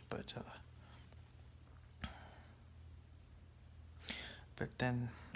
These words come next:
or seven or something like that. But, uh, I will be doing a live stream of Grand Theft Auto San Andreas for the P S four.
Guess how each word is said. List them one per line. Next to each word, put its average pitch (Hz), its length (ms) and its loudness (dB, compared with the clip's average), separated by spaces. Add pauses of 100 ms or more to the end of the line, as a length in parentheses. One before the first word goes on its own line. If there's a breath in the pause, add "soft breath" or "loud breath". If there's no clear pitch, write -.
or 120 240 8
seven 123 580 6
or 120 60 4
something 127 320 8
like 113 160 2
that. - 340 0
But, - 300 0
uh, - 20 0 (400)
I 135 60 4
will 135 180 4
be 135 140 4
doing 139 260 2
a 135 100 4
live 131 180 2
stream 127 380 6
of - 140 -2 (840 loud breath)
Grand 135 220 4
Theft - 280 4
Auto 135 140 8
San 127 360 6
Andreas - 680 4 (360)
for - 160 6
the 117 100 6
P 127 200 8
S 131 100 8
four. - 400 4